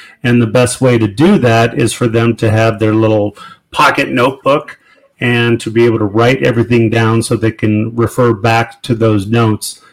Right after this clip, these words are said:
when they're gonna go and do the job again. Expectation number two is,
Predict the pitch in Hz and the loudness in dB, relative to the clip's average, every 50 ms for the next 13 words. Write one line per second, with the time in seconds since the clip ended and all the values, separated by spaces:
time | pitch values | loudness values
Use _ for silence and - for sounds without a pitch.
0 | _ _ _ - 117 117 110 110 110 104 107 104 107 107 110 107 107 107 120 123 | _ _ _ -2 0 2 2 2 0 0 0 -2 0 0 0 0 0 0 -2 -2
1 | 117 104 101 107 104 95 101 95 98 107 117 120 123 113 113 107 98 104 98 107 | -2 -2 -2 -2 -2 -4 -4 -4 -2 0 0 0 0 0 0 -2 -2 -2 -4 -4
2 | 113 120 - _ _ _ _ _ _ _ _ _ _ _ _ _ _ _ _ _ | -6 -10 -14 _ _ _ _ _ _ _ _ _ _ _ _ _ _ _ _ _
3 | _ _ _ _ _ _ _ - 156 160 - - - 165 156 - - - 151 147 | _ _ _ _ _ _ _ -2 -2 -2 -2 -2 0 0 0 0 -2 0 0 2
4 | 135 - - 143 139 139 131 113 131 117 - - - 175 156 131 123 131 - 139 | 2 2 2 2 4 4 2 2 0 -2 0 0 2 4 4 4 2 0 0 -4
5 | 123 110 - | -6 -8 -8